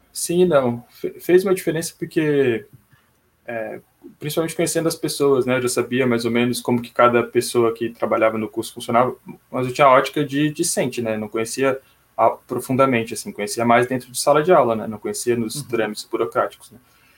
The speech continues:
Speaker 1: É, mas também é ruim, porque alguns dos professores que, que eram meus professores na ufsc, depois que eu virei servidor, quando eu entrei como servidor, eles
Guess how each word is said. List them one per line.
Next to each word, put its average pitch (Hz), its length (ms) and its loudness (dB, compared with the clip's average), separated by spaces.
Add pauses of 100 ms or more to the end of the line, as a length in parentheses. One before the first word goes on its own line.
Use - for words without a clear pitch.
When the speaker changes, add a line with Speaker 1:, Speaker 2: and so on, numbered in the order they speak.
(420)
Speaker 1:
É, 104 720 2
mas 131 200 2
também 170 340 4
é 190 60 10
ruim, 196 400 2
porque 135 300 0
alguns 131 380 2
dos 151 140 -10
professores 131 640 -2
que, 120 600 -2
que 123 200 0
eram 135 160 6
meus 127 160 0
professores 123 560 2
na 127 160 4
ufsc, 139 400 -2
depois 131 260 -4
que - 80 -6
eu 123 80 -2
virei 123 220 6
servidor, 123 480 -2 (140)
quando 113 160 -6
eu 110 140 -8
entrei 110 200 -6
como 117 140 -8
servidor, 123 640 -2 (500)
eles 127 300 -8